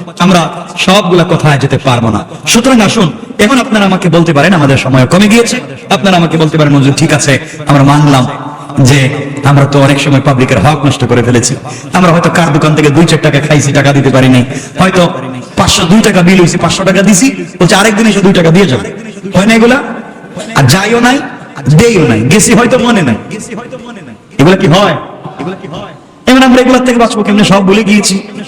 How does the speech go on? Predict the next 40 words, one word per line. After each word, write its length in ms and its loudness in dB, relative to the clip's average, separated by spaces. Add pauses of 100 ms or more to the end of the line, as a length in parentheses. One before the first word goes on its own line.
(120)
যার 140 0
কাছ 180 0
থেকে 120 0
আনছি 180 2
হয়তো 180 2
সে 120 2
মরে 220 4
গিয়েছে, 420 0 (260)
অথবা 240 2
আমি 140 4
এলাকা 280 2
ছেড়ে 220 2
দিয়েছি, 300 2
অথবা 240 2
তার 140 0
আত্মীয় 240 -2
স্বজনকে 360 2
চিনি 300 4
না। 160 -2 (800)
আমি 200 2
তো 60 0
এই 160 0
হক 200 -2
থেকে 140 2
বাঁচতে 240 0
চাই, 200 -4 (1300)
আমি 220 0
তো 60 2
এই 80 2
হক 220 0
থেকে 160 -4
বাঁচতে 240 -2
চাই। 240 -4 (1120)
এখন 240 2
আপনি 240 2
আমি, 240 4 (1000)
কি 100 2
করবো 300 0
বলেন 240 2
তো? 140 -4